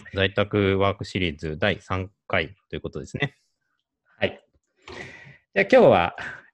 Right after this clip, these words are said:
Speaker 2: えー、まあ、お客様からの質問ではなく、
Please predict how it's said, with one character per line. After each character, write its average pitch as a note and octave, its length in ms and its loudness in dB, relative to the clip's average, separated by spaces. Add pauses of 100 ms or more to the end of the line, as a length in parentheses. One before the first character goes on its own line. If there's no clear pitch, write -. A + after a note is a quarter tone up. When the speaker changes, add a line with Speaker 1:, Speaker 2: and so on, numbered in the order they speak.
Speaker 2:
え F#2+ 500 2
ー、 - 40 -20
ま C#3+ 120 2
あ、 - 20 4
お A2+ 100 4
客 D3+ 220 -2
様 D#3 320 4
か D#3 160 6
ら C#3+ 100 6
の C#3 140 6
質 - 200 -4
問 C3 280 2
で C3+ 80 6
は F#2 120 4
な G#2 140 2
く、 - 320 -6